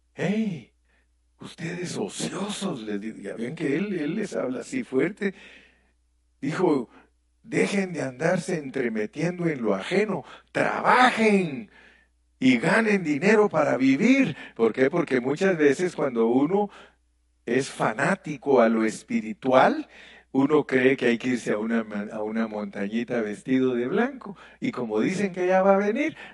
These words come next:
allá vestidos de blanco y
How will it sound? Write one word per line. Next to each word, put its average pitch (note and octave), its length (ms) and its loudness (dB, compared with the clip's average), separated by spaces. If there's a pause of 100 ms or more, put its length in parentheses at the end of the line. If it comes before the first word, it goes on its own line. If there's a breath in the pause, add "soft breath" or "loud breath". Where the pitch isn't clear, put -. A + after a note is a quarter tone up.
allá F3+ 540 0
vestidos C#3+ 540 0
de A2+ 140 -2
blanco D#3+ 460 -4 (520 loud breath)
y A2+ 320 0